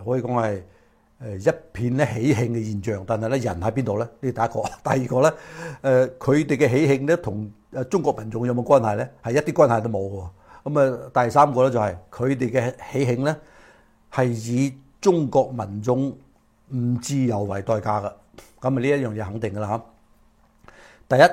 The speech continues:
就係訪民啦，即係上訪嘅民眾吓，我講緊嘅，呃，佢哋嘅健康碼呢，會自動變成咗紅色。噉啊，琴日講到咗啦。噉啊，有啲，呃，司機，北京呢，出租車司機吓，北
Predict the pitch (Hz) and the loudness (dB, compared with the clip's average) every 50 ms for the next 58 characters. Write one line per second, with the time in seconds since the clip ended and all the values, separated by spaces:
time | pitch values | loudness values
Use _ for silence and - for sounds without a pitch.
0 | - - - 135 123 123 117 110 - - - - 117 110 117 151 185 175 139 113 | 4 0 4 4 6 6 4 2 0 -6 -4 0 2 2 4 4 4 4 2 2
1 | 101 110 139 165 175 170 - - _ _ _ _ _ _ - - 151 143 - - | 2 2 2 0 0 0 -6 -18 _ _ _ _ _ _ 0 0 0 0 4 4
2 | 143 127 120 120 - 117 120 139 127 110 95 92 98 117 117 110 113 120 117 - | 4 4 4 2 0 0 0 0 -2 -2 -4 -4 -4 -4 0 2 2 2 0 -2
3 | 120 113 107 123 101 107 120 123 120 110 107 - - _ _ _ _ _ _ _ | -8 -8 -4 -4 -4 -2 -2 -2 -2 -2 -4 -6 -8 _ _ _ _ _ _ _
4 | _ _ _ _ - 127 117 110 110 110 110 - - 123 123 131 120 113 - - | _ _ _ _ -10 -6 -4 -4 -2 -4 -4 -4 -4 -4 -2 -2 -2 -4 -4 -4
5 | 120 113 117 131 139 131 117 117 123 127 139 139 - - _ - - 120 135 135 | -2 2 4 4 4 6 6 4 4 2 0 -4 -8 -18 _ -10 -6 -6 -6 -6
6 | 135 - - 143 135 131 131 127 120 - 131 113 120 117 - 120 120 123 - 92 | -8 -12 -10 -8 -4 -2 -2 -2 -2 -2 -2 -2 -2 -4 -4 -4 -4 -4 -4 -4
7 | 92 117 143 98 90 87 87 143 165 - - - - _ _ _ _ _ _ _ | 0 0 0 0 -2 -2 0 0 0 0 -2 -20 -20 _ _ _ _ _ _ _
8 | _ - 139 151 156 - 107 95 107 110 - 139 127 135 131 117 123 127 131 117 | _ -4 -2 -2 -2 -4 -4 -6 -6 -6 -4 -2 0 0 2 4 6 6 6 6
9 | - - - - _ _ _ _ _ - 143 143 139 127 127 131 131 - 156 151 | 4 0 -18 -20 _ _ _ _ _ -4 -4 -2 0 2 2 2 2 0 -4 -4
10 | 147 - - - - 127 120 113 110 110 110 113 117 - _ _ _ _ _ _ | -4 -8 -14 -10 -6 -4 -2 -2 0 -2 -2 -4 -6 -10 _ _ _ _ _ _
11 | _ _ _ - - - - - 147 156 - 151 156 156 135 - - - _ - | _ _ _ -14 -10 -8 -6 -4 -4 -2 0 0 0 0 -2 -6 -12 -14 _ -2
12 | - 151 - - - 165 160 156 156 156 156 151 143 131 - - _ _ _ _ | -2 -2 -2 -2 -4 -2 -2 0 0 0 0 0 -2 -6 -10 -16 _ _ _ _
13 | _ _ - - 165 175 180 - _ _ - 156 147 151 156 143 147 - 143 139 | _ _ -2 0 0 0 -2 -6 _ _ 2 4 4 4 4 2 0 2 2 2
14 | 143 139 - 139 139 127 127 127 113 101 101 104 - - - 151 | 2 0 -2 -4 -4 -2 -2 0 0 0 -2 -4 -4 -2 -2 -2